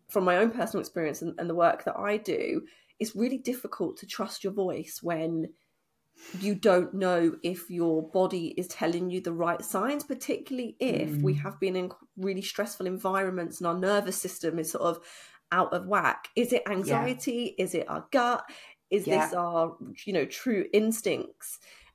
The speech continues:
Speaker 1: And that's really hard to differentiate.
Speaker 2: Mm.
Speaker 1: Um, can you, can you
Speaker 2: Completely
Speaker 1: relate to
Speaker 2: agree.
Speaker 1: that?
Speaker 2: Absolutely. Yeah, God, absolutely. Um,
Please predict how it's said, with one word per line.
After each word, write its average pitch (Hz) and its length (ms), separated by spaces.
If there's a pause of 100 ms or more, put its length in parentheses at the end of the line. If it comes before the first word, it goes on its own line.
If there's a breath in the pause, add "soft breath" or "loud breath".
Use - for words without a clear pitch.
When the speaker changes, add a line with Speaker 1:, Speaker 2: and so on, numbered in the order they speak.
Speaker 1:
And 196 120
that's 240 240
really 269 300
hard 226 380
to - 80
differentiate. 220 1000
Speaker 2:
Mm. 156 100
Speaker 1:
Um, 147 640 (120)
can 247 140
you, 247 80
can 240 180
you 269 120
Speaker 2:
Completely - 40
Speaker 1:
relate 151 280
to 147 80
Speaker 2:
agree. 147 100
Speaker 1:
that? - 260
Speaker 2:
Absolutely. 143 1040
Yeah, 147 320
God, 147 300
absolutely. 147 800 (320 loud breath)
Um, 151 600